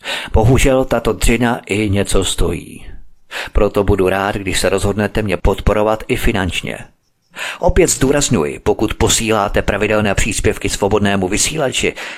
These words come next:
dělejte to tak i dál, na centrální účet Svobodného vysílače. To je dobře, dělejte to tak dál, to je důležité. Nechci ani nebudu kolegy obírat o peníze, tak toto je vrchol nevkusu a podrazáctví. Ani ne na hosty, kteří ke mně chodí také zdarma,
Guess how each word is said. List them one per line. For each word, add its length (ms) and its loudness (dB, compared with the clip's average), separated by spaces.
dělejte 420 2
to 100 0
tak 220 -2
i 100 -4
dál, 440 -2
na 80 -2
centrální 640 0
účet 280 -4
Svobodného 420 -2
vysílače. 440 -2
To 100 2
je 120 0
dobře, 380 0
dělejte 400 -2
to 40 -10
tak 140 -4
dál, 280 -2
to 100 -4
je 80 -2
důležité. 640 -2
Nechci 400 2
ani 220 0
nebudu 400 0
kolegy 360 0
obírat 340 0
o 60 -4
peníze, 440 0
tak 260 -6
toto 200 -2
je 60 2
vrchol 320 -2
nevkusu 520 0
a 60 2
podrazáctví. 920 -2
Ani 200 2
ne 180 4
na 120 2
hosty, 400 0
kteří 280 -4
ke 120 0
mně 160 2
chodí 320 0
také 400 -2
zdarma, 420 0